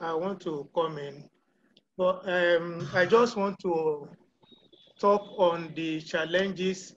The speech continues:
being faced by students of different socioeconomic levels, as, as we are witnessing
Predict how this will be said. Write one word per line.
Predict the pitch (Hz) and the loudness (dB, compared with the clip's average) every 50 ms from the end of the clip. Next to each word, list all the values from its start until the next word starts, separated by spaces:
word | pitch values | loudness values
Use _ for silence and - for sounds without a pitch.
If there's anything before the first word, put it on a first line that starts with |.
| 170 | -8
being | 156 175 180 185 | -6 -4 -4 -4
faced | 180 - - 170 165 165 165 160 - - - - - - | -8 -8 -6 -4 -4 -4 -6 -8 -12 -14 -16 -18 -16 -8
by | 151 160 156 151 143 143 139 139 135 135 135 135 131 - - - _ _ - - - _ _ _ | -6 -4 -2 -2 -2 -2 -4 -6 -8 -10 -12 -14 -18 -20 -20 -20 _ _ -20 -20 -20 _ _ _
students | - - - 190 180 156 175 170 175 175 180 - - - | -18 -8 -6 -6 -2 0 0 0 0 -2 -4 -10 -10 -6
of | 175 151 143 139 - | -6 -6 -6 -6 -6
different | 139 175 175 175 - - 170 170 170 170 165 170 175 | -4 -4 -4 -4 -4 -6 -6 -4 -4 -6 -6 -8 -10
socioeconomic | - - - - 165 151 - 170 156 151 - 165 165 165 165 160 160 165 165 165 - | -14 -12 -12 -10 -10 -6 -6 -6 -6 -4 -4 -4 -4 -4 -4 -6 -6 -8 -8 -8 -6
levels, | 156 156 156 147 139 135 120 - - | -4 -4 -4 -4 -6 -10 -16 -16 -14
as, | 170 151 - - | -14 -14 -6 -4
as | 180 185 165 143 143 139 - 160 | -4 -4 -4 -6 -8 -8 -6 -4
we | 151 | -4
are | 147 147 143 | -4 -2 -2
witnessing | 160 175 175 175 170 160 151 151 - - 143 127 | -2 -2 -4 -2 -4 -4 -4 -6 -6 -12 -16 -16